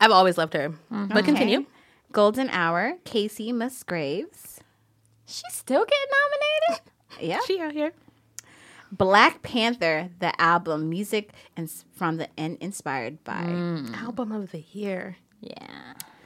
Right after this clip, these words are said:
Speaker 1: Wow.
Speaker 3: This is a heavy
Speaker 1: Wow.
Speaker 3: one.
Speaker 1: My top two is Dirty Computer and Black Panther album. <clears throat> Those are my top two.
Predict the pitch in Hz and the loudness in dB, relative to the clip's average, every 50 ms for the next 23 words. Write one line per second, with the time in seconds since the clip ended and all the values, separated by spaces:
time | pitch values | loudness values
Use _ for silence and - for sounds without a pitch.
0 | - - 196 202 214 202 185 175 175 180 - - - - - - - - - - | -12 -6 -4 -4 -2 -2 -4 -6 -8 -10 -14 -14 -14 -12 -12 -14 -14 -18 -20 -18
1 | - - - - 196 202 196 180 - _ _ _ - - - - 147 139 165 156 | -14 -12 -12 -10 -8 -10 -10 -12 -16 _ _ _ -20 -20 -20 -20 -18 -18 -16 -16
2 | - - 180 180 202 208 220 220 196 185 175 170 185 196 190 185 175 156 175 170 | -12 -6 -4 -4 -4 -2 -4 -4 -4 -4 -4 -2 0 0 0 0 -2 -4 -6 -10
3 | 156 151 - _ _ _ _ _ _ _ _ _ _ _ _ _ _ - - _ | -12 -16 -20 _ _ _ _ _ _ _ _ _ _ _ _ _ _ -20 -20 _
4 | _ _ _ _ _ _ _ - 190 208 233 254 247 - 302 269 233 - - - | _ _ _ _ _ _ _ 2 6 6 6 6 6 4 4 4 4 2 -4 -2
5 | 269 254 254 262 285 330 427 440 440 381 _ _ _ _ _ _ _ _ _ _ | 0 2 2 2 2 2 2 2 0 -2 _ _ _ _ _ _ _ _ _ _
6 | _ _ - 190 196 180 180 175 165 165 156 - 175 170 - 170 156 156 156 156 | _ _ -2 -2 -2 0 0 -2 -2 -2 -4 -6 -6 -6 -4 -4 -2 -2 0 -2
7 | 147 - 147 143 139 131 113 117 - - _ _ _ _ - - - - - 165 | -2 -2 -4 -6 -6 -8 -10 -12 -14 -16 _ _ _ _ -10 -10 -10 -8 -10 -10
8 | 156 - - 80 - - - - 196 202 - _ - 226 - - 233 - - 202 | -8 -6 -6 -6 -8 -8 -12 -16 -16 -18 -18 _ -16 -14 -12 -12 -12 -12 -10 -12
9 | 196 170 _ - 190 196 190 190 165 - - - - - - - - - - 208 | -12 -12 _ 0 0 2 2 2 0 -2 -4 -8 -10 -12 -12 -14 -14 -14 -14 -16